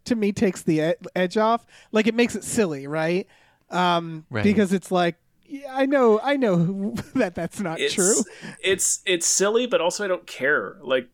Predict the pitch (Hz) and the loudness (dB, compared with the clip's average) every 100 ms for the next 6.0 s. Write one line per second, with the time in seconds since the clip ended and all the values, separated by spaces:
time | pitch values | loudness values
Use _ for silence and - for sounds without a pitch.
0 | - 196 151 135 165 147 165 - - - | -10 -2 2 4 2 2 0 -2 -20 -20
1 | - - - 170 156 135 123 117 113 110 | -6 -4 0 0 2 2 0 2 0 0
2 | 110 113 117 113 110 139 123 131 120 113 | -2 -2 -2 -4 -2 -4 0 0 2 2
3 | 107 120 117 113 110 107 107 107 107 - | 0 0 -2 0 -2 -2 -2 -2 -4 -4
4 | 113 104 107 110 110 - 120 127 113 117 | -4 -4 -4 -2 -2 -4 -2 0 2 0
5 | - - - 101 - 90 87 87 87 - | -4 -10 -8 -8 -6 -8 -8 -8 -8 -8